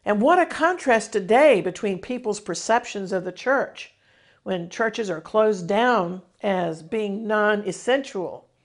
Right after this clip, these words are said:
Well, for years I've been meditating on the parable of the wise and foolish virgins in Matthew chapter twenty-five. Do we have enough oil in our lamps to make it through until Jesus the bridegroom comes?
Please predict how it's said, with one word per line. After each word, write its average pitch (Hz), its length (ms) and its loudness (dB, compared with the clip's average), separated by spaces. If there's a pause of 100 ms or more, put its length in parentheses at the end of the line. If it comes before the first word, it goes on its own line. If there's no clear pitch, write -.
(1900)
Well, 277 180 8
for 277 140 0
years 277 420 6
I've 247 140 0
been 208 160 2
meditating 220 560 2
on 185 80 -2
the 175 100 -2
parable 190 640 0
of 175 60 -4
the 175 80 -4
wise 202 480 -2
and 185 120 -8
foolish 196 380 -6
virgins 175 680 -6
in 165 320 -12
Matthew 180 360 -8
chapter 180 320 -10
twenty-five. 175 640 -10 (800)
Do 190 100 -6
we 196 120 -4
have 202 200 -4
enough 190 280 -4 (120)
oil 196 320 -2
in 190 120 -4
our 170 100 -4
lamps 170 500 -8
to 156 200 -14
make 185 240 -6
it - 100 -12
through 190 480 -6 (460)
until 180 500 -2
Jesus 190 380 -4
the 185 100 -2
bridegroom 185 540 0
comes? 226 540 -4